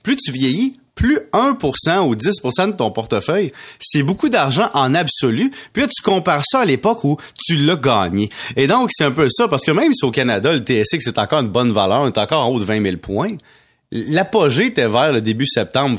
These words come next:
fin août. Et là, on a un sentiment de plafonnement. Et quand il y a ces plafonnements de valeur, parce que ça a augmenté quand même, le, le S and P cinq cents aux États-Unis, quatorze pour cent de hausse depuis le premier janvier. Donc, le gros indice américain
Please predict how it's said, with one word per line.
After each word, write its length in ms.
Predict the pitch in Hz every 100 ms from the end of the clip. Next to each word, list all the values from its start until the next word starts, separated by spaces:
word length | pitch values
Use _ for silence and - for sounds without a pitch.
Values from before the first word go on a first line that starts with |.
| -
fin 220 | 107 98
août. 160 | 180 220 - - - -
Et 100 | 147
là, 140 | 233 330
on 60 |
a 60 | 160
un 80 | 135
sentiment 500 | 123 139 131 143 160
de 60 |
plafonnement. 640 | - 127 113 113 101 101 101 - - -
Et 140 | 139
quand 240 | 139 311 320
il 200 | 156 139
y 60 |
a 200 | 175 202 - _ _ -
ces 120 | -
plafonnements 580 | 135 190 185 170 151 175
de 60 | 156
valeur, 340 | 135 147 147
parce 160 | 107 104
que 100 | 113
ça 160 | - 120
a 20 |
augmenté 320 | 117 117 156
quand 180 | 127 123
même, 180 | 147 101
le, 160 | 95 - -
le 240 | 87 -
S 140 | 123 131
and 140 | 117
P 100 | 135
cinq 260 | 143 120 104
cents 180 | 143
aux 60 | 127
États-Unis, 460 | 107 107 95 120 127
quatorze 460 | 143 - 143 123
pour 140 | - 110
cent 140 | 135
de 80 | 110 -
hausse 260 | 147 139
depuis 120 | 101
le 60 | 107
premier 240 | 110 104 107
janvier. 320 | 104 98 139
Donc, 240 | 107 107 - - - -
le 100 | 113
gros 420 | 113 139 233 202
indice 280 | 156 143 170
américain 560 | 160 127 127 113 170